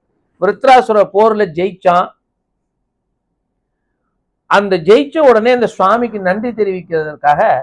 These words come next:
மணலால ஒரு சிவலிங்கத்தை பிரதிஷ்டை பண்ணி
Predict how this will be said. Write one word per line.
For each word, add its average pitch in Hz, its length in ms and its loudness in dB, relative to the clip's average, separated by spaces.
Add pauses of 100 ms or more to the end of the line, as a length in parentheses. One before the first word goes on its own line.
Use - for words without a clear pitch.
(680)
மணலால 226 800 6
ஒரு 185 220 4 (1500)
சிவலிங்கத்தை 226 640 0
பிரதிஷ்டை 190 400 -4
பண்ணி 165 500 -6